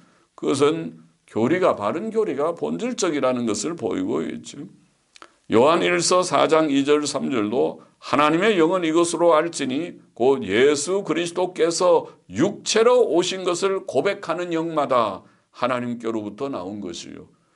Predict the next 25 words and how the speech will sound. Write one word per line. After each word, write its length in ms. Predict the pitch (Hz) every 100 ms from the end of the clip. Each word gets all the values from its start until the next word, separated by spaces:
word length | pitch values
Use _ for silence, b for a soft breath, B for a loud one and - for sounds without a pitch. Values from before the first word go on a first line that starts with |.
| _ -
예수 300 | 117 156 156
그리스도를 580 | 165 156 160 165 165 -
고백하지 720 | 117 160 160 - 151 156 165
아니하는 600 | 113 120 170 214 233 202
영마다 720 | 175 220 170 113 117 139 165 b b b
하나님께로서, 1300 | - 139 151 151 147 143 139 139 135 143 151 - - _ -
께로부터 520 | 135 139 123 127 156
나온 380 | 123 113 120 117
것이 260 | 117 139
아니니, 460 | 110 123 131 87 -
원문 320 | 87 104 107
직역하면 600 | 101 95 87 82 98 156
"이것이 400 | 120 175 247 -
곧 260 | 156 180 190
적그리스도의 720 | 170 170 151 143 143 131 127
영이니라." 580 | 107 98 85 82 80 _ _ _ _ b b b
그렇죠. 340 | - 247 156 -
정통과 840 | 170 165 190 254 269 254 240 156
적그리스도, 680 | - 202 208 190 170 175 127
정통과 640 | 120 120 196 247 262 262
이단을 440 | 233 151 175 202 202
구분하는 500 | 185 196 170 135 123
것은 300 | 113 156 170
교리였다는 760 | 107 113 175 262 247 117 87
것이죠. 180 | 67 -